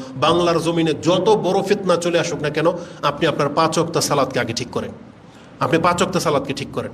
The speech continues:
মহিলাদেরকে বলো, আপনি আপনার পর্দাটাকে ঠিক করেন। এই পৃথিবীতে আমরা সবাই মরবো, আমাদেরকে কেউ না কেউ মেরে দেবে, নাহলে আমরা মরবো। কিন্তু আল্লাহর কাছে আমাদেরকে কি পরিচয় উঠতে হবে?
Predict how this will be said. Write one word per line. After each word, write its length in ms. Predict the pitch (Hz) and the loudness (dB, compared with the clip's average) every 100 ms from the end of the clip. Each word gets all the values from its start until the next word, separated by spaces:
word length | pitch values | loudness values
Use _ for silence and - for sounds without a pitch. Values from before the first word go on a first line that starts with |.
| 147 | 2
মহিলাদেরকে 440 | 180 185 180 180 | 4 4 2 0
বলো, 200 | 170 165 | 2 4
আপনি 220 | 156 165 | 4 2
আপনার 240 | 156 165 147 | 0 0 0
পর্দাটাকে 540 | 180 185 180 160 156 | 2 2 0 -2 -4
ঠিক 160 | 147 147 | -4 -2
করেন। 200 | 143 113 - - - - | -2 -2 -6 -16 -18 0
এই 120 | 233 254 | 2 2
পৃথিবীতে 380 | 302 311 269 262 | 0 0 0 0
আমরা 160 | 240 | 0
সবাই 340 | 233 214 220 208 | 0 0 2 2
মরবো, 280 | 180 143 | 0 -2
আমাদেরকে 400 | 131 175 190 - | 0 0 0 -2
কেউ 160 | 196 226 | 0 4
না 80 | 214 | 4
কেউ 180 | 214 202 | 4 6
মেরে 200 | 214 247 | 6 6
দেবে, 220 | 226 254 | 4 2
নাহলে 220 | 262 190 | 2 2
আমরা 200 | 196 196 | 2 2
মরবো। 460 | 190 202 156 - - - - | 4 4 2 -2 -6 -14 -6
কিন্তু 180 | 165 160 | -2 0
আল্লাহর 340 | 175 190 196 | 2 2 0
কাছে 240 | 196 180 | -2 -2
আমাদেরকে 400 | 165 151 147 139 | 0 0 0 -2
কি 200 | 147 196 | -4 -4
পরিচয় 400 | 202 208 208 202 | 2 4 6 4
উঠতে 220 | 190 - 156 | 0 -2 -2
হবে? 200 | 143 | -2